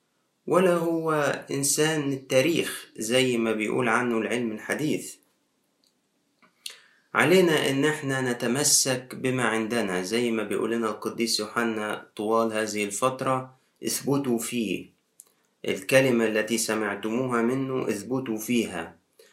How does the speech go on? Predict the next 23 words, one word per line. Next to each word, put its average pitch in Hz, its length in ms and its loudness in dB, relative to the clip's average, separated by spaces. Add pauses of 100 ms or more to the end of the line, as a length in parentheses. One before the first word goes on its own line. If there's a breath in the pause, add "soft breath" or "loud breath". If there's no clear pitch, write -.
(160 soft breath)
مش - 120 -2
عايزين 135 400 4
نتشكك 131 800 -2
في 113 260 0
هوية 113 460 0
الرب، 117 480 0
لأنه 107 760 -2 (300)
بناء 139 580 2
على 123 300 2
هوية 117 640 -2
الرب 123 460 0 (520 loud breath)
يتحدد 117 1000 0
مصيرنا 113 560 0
الأبدي، 101 680 -2 (480)
إذا 101 180 -2
كنا 120 320 -2
نخلص 120 760 0
أو 104 180 -2
لا، 110 400 0 (540 soft breath)
لأنه 117 640 2
إن 110 160 0
لم 107 200 0
يكن 117 720 0